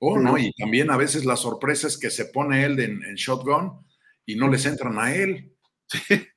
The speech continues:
Speaker 2: Sí.
Speaker 1: O sea, y entonces dices, "Toda mi
Speaker 2: Muy
Speaker 1: defensiva,
Speaker 2: mal.
Speaker 1: ya, ya la ajusté, porque ahí está Gil", y de repente resulta que me toca la bola, ¿no?
Speaker 2: Sí.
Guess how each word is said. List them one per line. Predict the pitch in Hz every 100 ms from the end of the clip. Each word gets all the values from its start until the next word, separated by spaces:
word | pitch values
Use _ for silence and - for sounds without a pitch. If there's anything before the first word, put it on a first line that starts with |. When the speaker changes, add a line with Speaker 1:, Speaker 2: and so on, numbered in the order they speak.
| - -
Speaker 2:
Sí. | -
Speaker 1:
O | -
sea, | - 202
y | 156
entonces | 160 190 175 165
dices, | 170 156 139
"Toda | 180 185 180
mi | 165
Speaker 2:
Muy | 139
Speaker 1:
defensiva, | 139 147 160 185
Speaker 2:
mal. | 156 -
Speaker 1:
ya, | 156 180 - 175
ya | 190
la |
ajusté, | 180 156 135 190 185 - _ _
porque | 123 -
ahí | 135
está | 156 143 175
Gil", | 196 214 214 - _ _ _ _
y | 127
de | 127
repente | 135 - 160 175 156 156
resulta | 127 127 127 175 156
que | -
me | 120 117
toca | 175 175 127
la | 107
bola, | 165 175 147
¿no? | 143 - _ _ _
Speaker 2:
Sí. | -